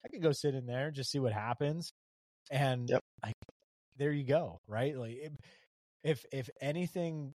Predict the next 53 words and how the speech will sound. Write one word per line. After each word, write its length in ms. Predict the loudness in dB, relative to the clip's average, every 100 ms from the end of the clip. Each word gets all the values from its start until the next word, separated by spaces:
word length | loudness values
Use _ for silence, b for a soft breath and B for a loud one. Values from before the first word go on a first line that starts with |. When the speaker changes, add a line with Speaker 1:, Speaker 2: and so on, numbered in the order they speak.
| _
Speaker 1:
the 80 | -10
worst 480 | 0 2 2 0 -2
thing 240 | 0 0 2
that 200 | 0 2
could 140 | 0
have 100 | 2
happened 440 | 0 0 -2 -4
was 540 | -4 -2 -2 -4 -6 -12 _ _ _
you 120 | -10
kept, 280 | 0 2 2 0
you 160 | 0
would 80 | 0
have 100 | 0
just 220 | -4 -4
been 140 | -4 -2
hotter 300 | 0 2 4
than 140 | 4
hell 320 | 4 4 4
in 80 | 2
there, 340 | 0 0 -2 -4
and 460 | -2 0 0 -2 -2
you 100 | -2
would 80 | -2
have 100 | -2
maybe 120 | 2
Speaker 2:
Right. 100 | 4
Speaker 1:
saw 220 | 4 2 0
from 200 | -2 -4
afar. 380 | 2 4 4 2
It 180 | -2
could 140 | -2 -2
have 60 |
been 120 | -2 -2
an 100 | -4
obs-, 200 | -6 -4
observation 800 | 0 0 -2 -4 0 0 0 -2
sit. 380 | -2 0 2 0 b b b b _ _ _ -6
I 80 |
mean, 340 | -2 -2 -2 -2
you 120 | -2
had 180 | 0 0
the 60 | -2
time 440 | 0 0 0 -2 -8 _ _ -8
and 600 | -4 -2 -4 -4 -6 -8
you 100 | -4
had 180 | -2 -2
the 80 | -2
win, 280 | -4 -6 -6
so 180 | -4
you 180 | -2 -2
went 140 | 0 0
out 160 | 0
there 240 | 2 0